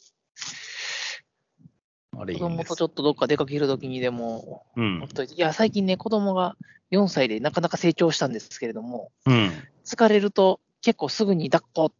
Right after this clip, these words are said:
Speaker 1: て言うんですよ。
Speaker 2: そうやろ。
Speaker 1: 今ちょっとね、
Speaker 2: うん。
Speaker 1: 甘えもあるとは思うんですけれども、
Speaker 2: うん。
Speaker 1: 抱っこってなって。
Speaker 2: そうやろ。
Speaker 1: で、ん-、ママはもう重たくてなかなか難しいんで、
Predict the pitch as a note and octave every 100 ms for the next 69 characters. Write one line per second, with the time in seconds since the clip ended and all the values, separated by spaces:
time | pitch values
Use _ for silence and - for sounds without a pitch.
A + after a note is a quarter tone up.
0 | _ - A#2+ A2 G2+ - - D#3 D3 -
1 | - A2 G2 - F3+ F3 F3 F3+ D3+ C#3+
2 | F3+ C4 A3 C#3+ C#3 E3 F#3 D#3 D#3+ E3
3 | B2+ - A#2 A2 A#2+ A2 F#2+ E2 E2 -
4 | - - _ E3 D#3 - - C4+ - -
5 | - - _ _ - - - - - _
6 | - _ F3+ - - - G3 - _ -
7 | - B3 D#4 A#3+ B3 A3+ E3 E3+ E3 F3+
8 | G3+ G3 - - B2 C3+ D3+ C#3+ D3+ E3
9 | E3 D#3+ - A2+ G2 G2 G#2+ -